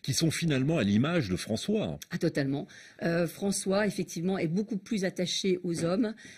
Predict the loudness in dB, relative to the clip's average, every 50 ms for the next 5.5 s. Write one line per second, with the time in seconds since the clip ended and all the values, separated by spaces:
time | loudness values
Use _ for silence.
0 | -16 _ 0 2 2 2 2 2 0 0 2 2 2 0 0 -2 -4 -6 -10 -12
1 | -14 -20 -20 -10 -2 0 0 2 2 0 0 0 0 4 4 4 6 4 4 4
2 | 4 4 4 4 0 -4 -8 -14 -14 -10 -6 -6 -6 -6 -6 -8 -6 -2 0 0
3 | 0 0 0 -2 -2 0 0 0 -2 -2 -2 -4 -4 -4 -6 -4 -2 0 0 0
4 | 0 0 0 0 -2 -4 -4 -6 -6 -4 -4 -8 -8 -8 -8 -6 -4 -4 -4 -4
5 | -2 -2 -2 -4 -4 -12 -10 -8 -8 -8